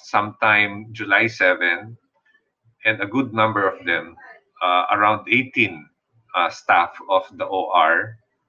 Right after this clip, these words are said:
some from the central supplies room,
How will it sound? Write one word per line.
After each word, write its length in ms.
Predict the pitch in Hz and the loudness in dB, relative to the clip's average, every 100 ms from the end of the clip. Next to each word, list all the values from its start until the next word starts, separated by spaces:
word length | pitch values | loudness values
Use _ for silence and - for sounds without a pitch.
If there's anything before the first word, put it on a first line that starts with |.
| _ | _
some 300 | _ 104 107 | _ 0 0
from 340 | 110 101 92 87 | 0 0 0 0
the 280 | 90 85 85 | 2 2 0
central 360 | 98 95 101 | -2 -2 -6
supplies 640 | - 98 - 87 85 90 - | -8 -14 -4 -2 -2 -4 -8
room, 340 | 85 82 85 | -8 -6 -8